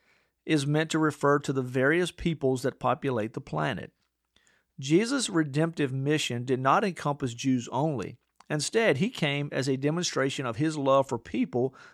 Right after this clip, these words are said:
of every tribe, tongue, and nation. In this sense,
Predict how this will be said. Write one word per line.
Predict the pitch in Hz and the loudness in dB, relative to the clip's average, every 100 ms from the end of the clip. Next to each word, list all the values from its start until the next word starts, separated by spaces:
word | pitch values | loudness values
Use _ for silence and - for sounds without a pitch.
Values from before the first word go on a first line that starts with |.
| _ | _
of | 143 131 | -2 0
every | 143 143 175 | 0 0 0
tribe, | 175 - 135 127 135 156 | -2 2 4 4 2 -4
tongue, | - 123 110 127 | -6 -2 -2 -2
and | 156 156 | -4 -2
nation. | 185 202 - 82 - _ _ _ _ _ _ _ | -2 -2 -4 -10 -14 _ _ _ _ _ _ _
In | - 190 | 0 2
this | 269 285 | 2 2
sense, | - 151 127 131 | 0 0 -2 -4